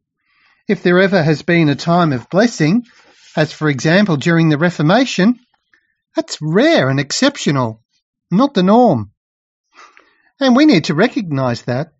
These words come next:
so that we can have some realism injected into our thinking and not become so easily discouraged because the going is hard. What we see here in Israel in Elisha's time is sadly the norm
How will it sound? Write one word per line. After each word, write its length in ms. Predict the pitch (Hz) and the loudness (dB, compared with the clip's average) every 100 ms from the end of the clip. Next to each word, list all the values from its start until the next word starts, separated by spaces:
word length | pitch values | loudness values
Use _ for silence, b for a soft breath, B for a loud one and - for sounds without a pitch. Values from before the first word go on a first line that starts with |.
| _ _ _ | _ _ _
so 180 | - 226 | 0 2
that 180 | 208 | 2
we 120 | 196 240 | 2 0
can 180 | 202 | 0
have 200 | 156 180 | 0 0
some 260 | - 160 151 | 0 0 2
realism 640 | 156 269 320 156 127 143 | 2 4 4 2 0 0
injected 520 | 147 143 175 170 165 160 | 0 0 -2 -2 -2 0
into 260 | 156 151 | 0 0
our 140 | 147 135 | -2 -2
thinking 580 | - 285 302 143 139 b b b b b - | 2 2 2 0 -2 b b b b b -2
and 120 | 240 | 2
not 180 | 269 269 | 2 0
become 340 | 220 214 170 | -2 0 0
so 240 | 156 170 175 | 2 2 2
easily 340 | 165 170 147 | 2 0 -2
discouraged 760 | 135 135 - 170 147 120 113 - | -2 -6 -4 -2 -2 -4 -8 -8
because 300 | 147 156 131 | -6 -4 -4
the 120 | 151 | -4
going 440 | 117 170 127 117 | -2 0 0 -2
is 120 | 120 - | -6 -4
hard. 500 | 170 170 131 113 - _ _ _ _ _ _ _ _ _ _ _ _ _ _ | -2 0 -2 -6 -10 _ _ _ _ _ _ _ _ _ _ _ _ _ _
What 260 | 151 185 139 | -2 -2 0
we 120 | 143 | -6
see 340 | - - 165 151 | -4 0 0 2
here 280 | 170 185 | 2 4
in 120 | 165 139 | 2 2
Israel 560 | 180 - 180 180 185 | 0 0 0 2 0
in 120 | 156 | 0
Elisha's 640 | 127 131 170 185 - 180 - | -2 0 0 -2 -4 -6 -4
time 460 | 185 185 185 190 - b b b | 0 2 2 -2 -6 b b b
is 140 | 196 - | -10 -8
sadly 720 | - 254 294 156 131 123 - _ _ - | -2 2 2 0 -4 -4 -8 _ _ -4
the 100 | 175 | 0
norm 580 | 185 233 202 117 113 | 2 4 2 0 -4